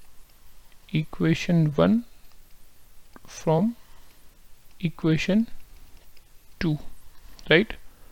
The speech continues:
So we get as two D equals to ten, therefore D equals to two। Now if we put the value of D in the first equation, what we'll get?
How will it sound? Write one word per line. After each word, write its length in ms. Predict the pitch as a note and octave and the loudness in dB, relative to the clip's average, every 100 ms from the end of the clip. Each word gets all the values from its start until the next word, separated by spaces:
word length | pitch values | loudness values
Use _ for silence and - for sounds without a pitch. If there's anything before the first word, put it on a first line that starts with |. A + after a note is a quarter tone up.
| - - | -16 -14
So 180 | - D#3 | -4 0
we 80 | C#3+ D3 | 2 6
get 220 | D#3 E3 D3 | 6 8 6
as 180 | G#3 - - - - - - - - - - - - - - - - - - | 6 -2 -10 -16 -18 -20 -20 -20 -20 -18 -18 -18 -18 -20 -18 -18 -18 -18 -8
two 180 | - F#3+ F#3 D#3+ D3 | 0 4 4 2 2
D 80 | F#3 G3 G3 | 4 4 2
equals 340 | F3 - F3 - | 0 2 2 2
to 100 | E3+ - - | -6 -4 2
ten, 180 | F#3 A3+ B3 - - - - - - D3 D3+ | 6 6 6 0 -8 -12 -18 -18 -14 0 6
therefore 380 | D3+ - E3 D3+ | 6 4 0 0
D 360 | D3 D3+ F#3 F3+ | 0 2 4 4
equals 340 | E3+ E3 E3 - | 2 0 0 -2
to 80 | D#3+ - - | -6 -4 2
two। 160 | A#3 - - - - - - - - - - | 2 2 -6 -14 -16 -18 -18 -18 -16 -10 0
Now 120 | D3+ D3+ | 2 4
if 80 | D#3 | 4
we 80 | E3 | 4
put 300 | - G#3 F#3+ | 4 6 8
the 100 | F3 | 8
value 180 | F3+ F#3+ | 8 8
of 160 | F3+ D#3 D#3 | 6 4 8
D 60 | G3+ D3+ F#3+ - - - | 8 8 2 -4 -8 0
in 180 | D3+ D#3 | 0 0
the 100 | D#3 | -2
first 400 | D3 - G#3 - | 0 8 8 8
equation, 520 | D#3 - C#3+ - F#3 - - - - - - - - | 0 2 2 4 2 0 -8 -12 -16 -18 -20 -20 0
what 200 | D#3 E3+ | 4 6
we'll 160 | E3+ E3 | 4 4
get? 320 | E3 G3+ | 4 2